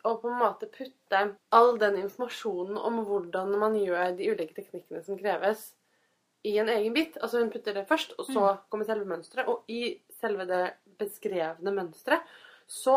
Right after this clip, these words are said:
Speaker 1: er det veldig lite overflødig informasjon. Der står det bare forkortelser. Så hvis du for eksempel ikke skjønner hva svøp og snu betyr, så må du gå til ordlista og sjekke det,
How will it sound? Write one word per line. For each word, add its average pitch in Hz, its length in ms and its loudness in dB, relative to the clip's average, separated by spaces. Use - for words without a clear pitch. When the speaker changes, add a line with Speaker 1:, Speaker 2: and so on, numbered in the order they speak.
Speaker 1:
er 214 320 2
det 202 240 4
veldig 190 240 -2
lite 190 580 -4
overflødig 147 600 -6
informasjon. - 480 -8
Der 202 120 0
står 190 240 0
det 170 80 -2
bare 156 160 0
forkortelser. - 680 -10
Så - 280 4
hvis 214 200 -6
du 247 100 -4
for 247 80 -2
eksempel 202 380 -2
ikke - 160 -2
skjønner 185 320 -2
hva 165 300 6
svøp 160 520 -4
og 202 60 -10
snu 226 280 -4
betyr, 285 360 -4
så - 160 -6
må 233 120 0
du 254 120 -2
gå 202 160 2
til 220 80 -4
ordlista 180 400 -2
og 180 80 -2
sjekke 196 240 -8
det, 262 240 4